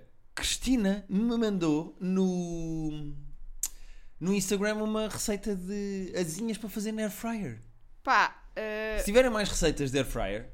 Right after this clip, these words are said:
Speaker 1: epá, manda, por
Speaker 2: Mandem,
Speaker 1: favor.
Speaker 2: mandem, mandem. Eu agora quero entrar no buraco do TikTok. Basicamente é só ver dois, dois TikToks e depois o TikTok.
Speaker 1: Claro, sim, sim.
Speaker 2: Ahm,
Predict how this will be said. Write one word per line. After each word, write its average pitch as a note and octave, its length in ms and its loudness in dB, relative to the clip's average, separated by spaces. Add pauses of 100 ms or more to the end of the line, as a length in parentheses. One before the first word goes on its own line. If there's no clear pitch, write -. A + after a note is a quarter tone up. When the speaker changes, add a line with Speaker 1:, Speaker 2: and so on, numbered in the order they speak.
Speaker 1:
epá, G2 200 -4
manda, C3+ 280 -4
por A3+ 60 -8
Speaker 2:
Mandem, A3+ 300 -2
Speaker 1:
favor. A3+ 60 -2
Speaker 2:
mandem, A3+ 240 -2
mandem. G3 320 -4
Eu B3+ 100 -2
agora D#4 180 2
quero E4 240 0
entrar C#4+ 280 0
no C#4 260 -2
buraco B3 360 0
do B3+ 100 -8
TikTok. - 460 -10 (240)
Basicamente G3 500 -6
é - 40 -12
só G3 120 -8
ver F3+ 260 -8 (420)
dois, G#3 280 -2
dois F#3+ 220 -4
TikToks F#3+ 440 -8
e - 20 -8
depois F3+ 240 -10
o F3 40 -12
TikTok. E3+ 380 -12 (220)
Speaker 1:
Claro, C3 280 -2
sim, - 220 -6
sim. B2 220 -4
Speaker 2:
Ahm, A#3+ 840 0